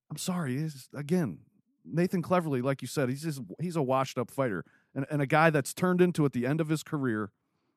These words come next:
a guy that can't afford to box the way he used to box 'cause he doesn't have the legs.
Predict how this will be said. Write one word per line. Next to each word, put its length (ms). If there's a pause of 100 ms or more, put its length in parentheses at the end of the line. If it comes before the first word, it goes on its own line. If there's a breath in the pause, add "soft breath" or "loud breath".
(200)
a 100
guy 280
that 220 (520)
can't 240
afford 580 (520)
to 120
box 380
the 60
way 180
he 80
used 320
to 40
box 300
'cause 120
he 80
doesn't 320
have 280
the 80
legs. 400